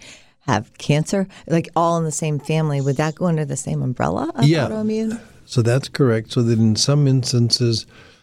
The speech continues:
Speaker 2: one member of the family might have one autoimmune disease and another member have another autoimmune disease. Cancer is not connected to M S, but one autoimmune disease could be connected to another.
Speaker 1: So let's talk about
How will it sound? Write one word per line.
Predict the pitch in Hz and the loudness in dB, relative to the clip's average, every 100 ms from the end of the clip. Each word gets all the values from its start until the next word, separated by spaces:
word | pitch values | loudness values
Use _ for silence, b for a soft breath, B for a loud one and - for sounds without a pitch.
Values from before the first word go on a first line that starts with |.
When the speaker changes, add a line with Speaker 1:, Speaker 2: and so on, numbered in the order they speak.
| B _ | B _
Speaker 2:
one | 104 110 127 | 2 4 4
member | 127 117 113 | 4 2 0
of | |
the | 104 | 0
family | 120 110 110 | 0 2 4
might | 104 104 | 2 2
have | 101 87 | 0 2
one | 98 120 | 4 4
autoimmune | 120 123 123 117 117 | 4 2 4 4 4
disease | 113 113 117 120 120 | 0 0 2 2 2
and | 101 | 0
another | 98 101 101 | 2 2 2
member | 104 104 104 101 | 2 4 2 0
have | 98 104 101 | -2 -2 0
another | 98 107 104 | 2 2 2
autoimmune | 95 92 92 87 85 | -2 -4 -2 -2 -4
disease. | 87 90 87 | -4 -6 -6
Cancer | - - 139 170 151 123 | -6 2 2 2 0 -2
is | 107 | 0
not | 110 110 - | 0 -2 0
connected | 110 101 - 107 92 | 0 0 -2 -4 -4
to | 98 | -4
M | 90 92 | -4 -2
S, | 87 85 | -4 -6
but | - 107 | -2 -2
one | 101 117 127 | 2 4 4
autoimmune | 120 117 110 110 107 | 2 2 2 4 2
disease | 101 104 101 101 - | 0 -2 -2 -2 -8
could | - 139 113 | 0 2 2
be | 110 | -2
connected | 107 104 104 - 104 98 | -2 -4 -4 -4 -6 -4
to | 98 | -4
another. | 92 87 - - _ _ _ - | -4 -6 -10 -16 _ _ _ -4
Speaker 1:
So | 277 | -2
let's | 294 339 - | 0 -2 -4
talk | 247 233 226 | -2 -2 -2
about | 196 180 170 | -2 -2 -2